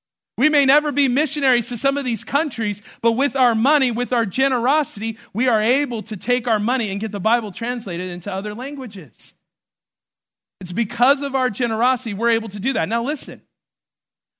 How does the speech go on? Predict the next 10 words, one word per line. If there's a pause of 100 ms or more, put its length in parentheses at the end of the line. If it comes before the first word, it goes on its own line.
when
I
look
at
the
money (340)
personally
that
I
could